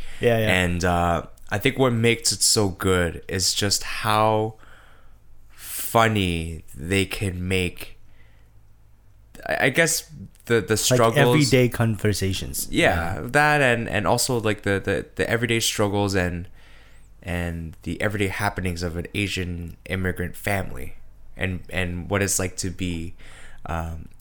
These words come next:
Speaker 2: a child of, of Asian immigrants, right?
Speaker 1: Yeah.
Speaker 2: So I th-, I
Speaker 1: Yeah.
Speaker 2: thought that was pretty funny. Uh, it hits pretty close to home, I think, which is,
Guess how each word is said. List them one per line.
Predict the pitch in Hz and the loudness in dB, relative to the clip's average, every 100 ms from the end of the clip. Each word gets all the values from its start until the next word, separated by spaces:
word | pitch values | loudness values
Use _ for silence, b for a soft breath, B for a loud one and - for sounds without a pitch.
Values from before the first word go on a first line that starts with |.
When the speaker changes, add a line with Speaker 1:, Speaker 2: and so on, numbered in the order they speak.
| - | -6
Speaker 2:
a | 92 | -2
child | - 101 92 87 85 | 0 2 2 0 -4
of, | 80 - | -8 -10
of | 80 - | -10 -6
Asian | 92 87 85 | -6 -6 -6
immigrants, | 87 - 78 - - - - - - - | -8 -8 -10 -8 -10 -12 -20 -20 -20 -14
right? | - 78 87 | -8 -4 2
Speaker 1:
Yeah. | 123 90 | 2 2
Speaker 2:
So | 101 | 0
I | 90 | 2
th-, | 104 92 | 2 2
I | |
Speaker 1:
Yeah. | 110 | 4
Speaker 2:
thought | 131 | 6
that | 120 | 6
was | 117 101 | 4 2
pretty | - 101 | 0 0
funny. | - 92 90 87 - | 2 2 2 0 0
Uh, | 85 87 | 0 2
it | |
hits | 123 - - - - - - | 2 -2 -6 -16 -18 -20 -4
pretty | 127 107 | 0 0
close | - - 104 | 0 -2 0
to | 95 | 0
home, | - 117 104 | 2 2 2
I | 113 120 | 0 0
think, | 135 156 156 | -2 -2 -2
which | 107 - | -4 0
is, | 95 - - | 0 0 0